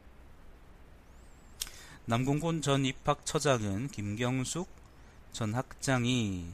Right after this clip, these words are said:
정윤의 딸 지원했다 말해. 김, 김은? 김은 뭐야? 김은 누구지?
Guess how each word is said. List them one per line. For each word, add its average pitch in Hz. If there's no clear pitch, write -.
정윤의 110
딸 113
지원했다 104
말해. 92
김, 107
김은? 147
김은 151
뭐야? 90
김은 135
누구지? 101